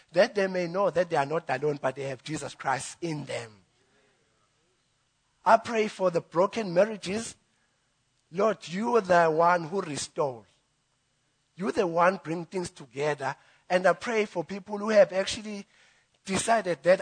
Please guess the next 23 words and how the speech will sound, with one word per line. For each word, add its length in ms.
I 100
got 220
nothing 400
to 140
talk 300
with 280
my 160
families. 680
God, 280
you 140
have 200
placed 320
our 200
families 640
in 160
our 200
life 240
for 120
the 180
reason. 400
We 100
never 320
chose 480